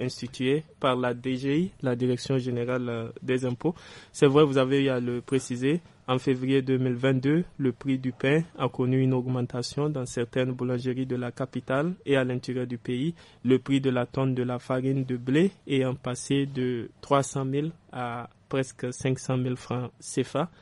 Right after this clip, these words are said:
Monsieur président de l'Association de défense des droits des consommateurs,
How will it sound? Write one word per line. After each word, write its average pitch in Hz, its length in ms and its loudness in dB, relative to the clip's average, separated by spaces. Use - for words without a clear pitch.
Monsieur 139 540 4
président 135 520 4
de 123 520 0
l'Association 135 880 2
de 127 220 -2
défense 131 460 -2
des 127 160 -2
droits 127 240 0
des 123 200 -2
consommateurs, 131 800 -2